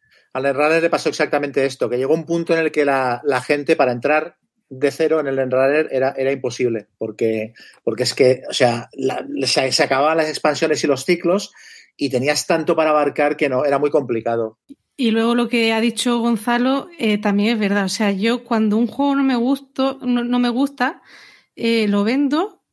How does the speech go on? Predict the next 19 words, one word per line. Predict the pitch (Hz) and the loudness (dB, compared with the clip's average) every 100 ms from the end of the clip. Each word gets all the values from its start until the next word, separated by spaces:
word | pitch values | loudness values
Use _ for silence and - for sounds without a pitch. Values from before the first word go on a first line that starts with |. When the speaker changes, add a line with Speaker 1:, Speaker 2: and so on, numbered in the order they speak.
| _ _ | _ _
Speaker 2:
y | 233 208 | -2 0
luego | 226 269 277 | 2 0 0
por | 311 | 0
lo | 294 | 0
que | 277 | 0
sea | 262 269 254 | -2 0 0
vuelvo | 240 262 240 | 0 0 0
a | 233 | 0
caer, | 233 214 285 359 _ _ | 0 2 2 -2 _ _
sigue | - - 240 254 | -12 -2 0 0
sin | 277 240 | 0 0
gustarme | 220 214 254 269 | -2 -2 0 0
y | 285 240 | 2 2
lo | 220 | 2
vuelvo | 214 269 | 2 2
a | 269 | 2
vender. | 233 226 285 226 | 2 2 0 -2
Es | - 220 | -4 -4
que, | 214 240 - | 0 -2 -2